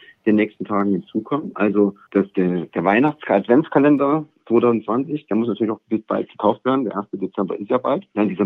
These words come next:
diese Masken, die, äh, Mund- und Nasenschutzmasken. Dann wird, wird's in den nächsten Tagen, äh, die, die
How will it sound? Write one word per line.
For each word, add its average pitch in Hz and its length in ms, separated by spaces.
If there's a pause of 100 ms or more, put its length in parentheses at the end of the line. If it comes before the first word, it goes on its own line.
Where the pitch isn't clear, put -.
(140)
diese 101 200
Masken, 151 560 (420)
die, 101 200
äh, 95 500
Mund- 120 420 (260)
und 101 180
Nasenschutzmasken. 131 1300 (380)
Dann 98 160
wird, 110 300
wird's 117 240
in 117 80
den 110 100
nächsten 110 300
Tagen, 107 320
äh, 95 220
die, 95 380
die 98 120